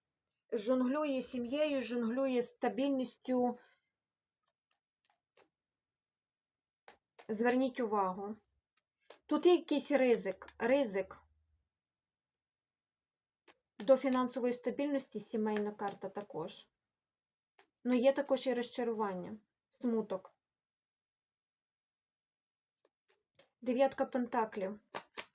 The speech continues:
Про що ми говоримо? Так, тут іде вже важкість. Не вистачає ресурсу. І п'ятірка. Тут, е, буде конфлікт, е,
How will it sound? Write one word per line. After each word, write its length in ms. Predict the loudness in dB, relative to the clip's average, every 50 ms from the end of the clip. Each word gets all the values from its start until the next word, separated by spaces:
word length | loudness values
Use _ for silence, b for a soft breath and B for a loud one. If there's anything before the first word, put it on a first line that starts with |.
| -16 -12 -10
Про 100 | -8 -8
що 200 | -8 -6 -4 -4
ми 160 | -2 -2 -2
говоримо? 680 | -2 -2 -2 0 2 2 2 2 0 0 -2 -4 -4 -6 -10 _ _ _ b b b b b b b b b -20 _ _ -20 -20 _
Так, 280 | -8 -6 -6 -6 -6 -8
тут 240 | -6 -6 -4 -4 -2
іде 220 | 0 2 2 2
вже 180 | 2 2 -2 -2
важкість. 840 | 0 2 0 0 0 -4 -6 -6 -4 -4 -4 -6 -10 -16 -18 -18 _ -16 -18 -18 _ -18 -18 -18 -18 _ -20 -20 -20 -20 _ -20 -20 -20 _ _ -16 -10 -10 -10 -10 -10 -16 -20 _ _ -20 -20 -20 _ _ _ _ _ _ _ _ _ _ _ _ _ _ _ _ _ _ _ _ _ _ _ _ _ -6
Не 180 | -4 -4 -2
вистачає 720 | -2 -2 -4 -4 -6 -8 -4 -2 0 0 2 2 2 2
ресурсу. 920 | 2 2 0 -2 -4 -4 -2 0 0 -2 -2 -6 -4 -2 0 0 0 -2 -6 -8 -12 -12 _ -14 -14 -14 -14 _ -18 -18 -18 _ -18 -18 -16 -16 -16 -18 _ -18 -20 -20 _ _ _ _ _ _ _ _ _ _ _ _ _ _ _ _ _ _ _ _ _ _ _ _ _ _ _ _ -8
І 320 | -6 -4 -2 0 0 -2 -2 _
п'ятірка. 600 | -2 -2 -2 0 0 0 0 0 0 -2 -4 -4
Тут, 440 | -4 -2 -2 -2 -2 -2 -4 -2 4
е, 280 | 6 8 8 8 8
буде 400 | 6 4 2 0 2 4 6 6
конфлікт, 800 | 4 4 2 -2 -2 -2 -4 -2 -2 -2 -2 -4 -10 -12 -6 -2
е, 340 | 0 2 2 2 0 -2